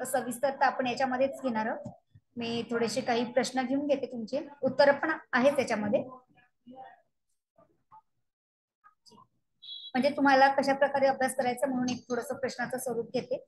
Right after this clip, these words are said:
अ, हे सेट एक्झाम दोन हजार एकवीस चे आहे, त्यातले मी दहा प्रश्न काढलेले आहे. अ, पुढीलपैकी कोणते लेखक कवी अनियत-, अ,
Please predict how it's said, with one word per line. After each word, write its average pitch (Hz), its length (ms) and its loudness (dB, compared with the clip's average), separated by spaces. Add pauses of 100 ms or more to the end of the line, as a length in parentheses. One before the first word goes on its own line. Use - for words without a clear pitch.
(420)
अ, 240 160 6
हे 311 160 2
सेट 294 380 6
एक्झाम 294 560 4 (140)
दोन 269 200 6
हजार 277 220 4
एकवीस 285 720 -6
चे 294 80 2
आहे, 262 200 4 (520)
त्यातले 269 240 2
मी 285 120 2
दहा 277 300 4
प्रश्न 285 340 2
काढलेले 247 400 0
आहे. 339 80 -6 (1000)
अ, 240 420 8
पुढीलपैकी 311 1120 -6 (300)
कोणते 320 440 2
लेखक 294 460 4
कवी - 560 4
अनियत-, 294 880 0
अ, 247 260 2